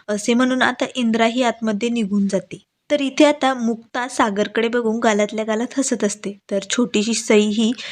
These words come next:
सागरकडे बघत असते. तेव्हा आता एक एक करून सर्वजण टेबलावरती उठून बाजूला जातात. तेव्हा स्वाती लगेच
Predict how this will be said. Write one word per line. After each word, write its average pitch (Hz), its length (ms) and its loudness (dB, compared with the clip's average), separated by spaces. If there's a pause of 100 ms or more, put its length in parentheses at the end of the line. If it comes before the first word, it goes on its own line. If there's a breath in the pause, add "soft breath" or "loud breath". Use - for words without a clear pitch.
(120 loud breath)
सागरकडे 240 560 0
बघत 220 340 -2
असते. 190 280 -6 (360 loud breath)
तेव्हा 196 200 0
आता 226 220 2
एक 226 220 0
एक 220 160 0
करून 247 240 2
सर्वजण 254 500 2
टेबलावरती 220 760 2
उठून 254 300 0 (720)
बाजूला 254 440 2
जातात. 185 280 -4 (180)
तेव्हा 196 160 0
स्वाती 202 460 -2
लगेच 226 340 2